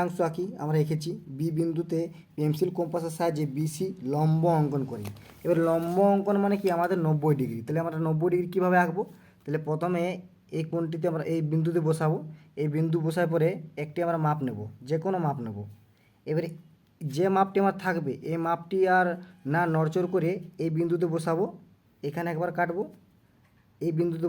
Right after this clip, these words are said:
বসিয়ে উপর দিকে একবার কাটবো এবং নিচ ধারে একবার কাটবো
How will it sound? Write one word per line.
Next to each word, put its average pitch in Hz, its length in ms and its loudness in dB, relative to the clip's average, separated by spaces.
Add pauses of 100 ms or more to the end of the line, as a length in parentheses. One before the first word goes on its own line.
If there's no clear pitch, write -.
বসিয়ে 180 260 2 (240)
উপর 160 200 -4
দিকে 160 180 0
একবার 151 240 0
কাটবো 104 240 -6 (600)
এবং 175 160 2 (640)
নিচ 160 200 0
ধারে 151 180 4
একবার 131 240 -4
কাটবো 101 220 -10